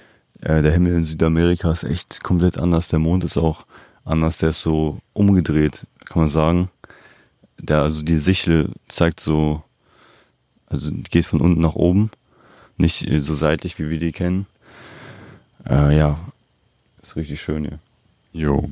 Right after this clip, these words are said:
Speaker 2: genau, weil wir jetzt eben halt umgeben von nichts sind, ist ja auch keine Lichtverschmutzung und man sieht, und es sind auch wenig Wolken am Himmel, man sieht wunderbaren Sternenhimmel.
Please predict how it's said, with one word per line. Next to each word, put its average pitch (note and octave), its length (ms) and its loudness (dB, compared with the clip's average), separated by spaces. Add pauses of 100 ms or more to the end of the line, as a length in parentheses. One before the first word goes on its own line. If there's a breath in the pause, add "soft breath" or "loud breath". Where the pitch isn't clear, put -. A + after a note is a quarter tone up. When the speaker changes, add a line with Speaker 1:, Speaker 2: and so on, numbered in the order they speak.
(140)
Speaker 2:
genau, C#2+ 420 0
weil D2+ 180 -2
wir D#2 100 2
jetzt D2+ 180 -2
eben D#2+ 180 2
halt D2+ 220 -4 (1000 loud breath)
umgeben F2+ 400 2
von D#2+ 200 2
nichts - 300 -2
sind, G#2+ 160 2
ist E2+ 80 0
ja E2+ 80 2
auch - 60 -6
keine D#2 120 2
Lichtverschmutzung G#2 880 -4
und G2 100 -2
man D#2+ 160 0
sieht, D2+ 440 -6 (160)
und E2 120 0
es D2 80 -2
sind E2 80 0
auch E2 180 -2
wenig F#2 300 2
Wolken E2+ 440 0 (580 loud breath)
am D#2+ 160 2
Himmel, E2 320 2
man D2 180 0
sieht - 340 -10
wunderbaren C#2+ 600 0
Sternenhimmel. C2 720 -6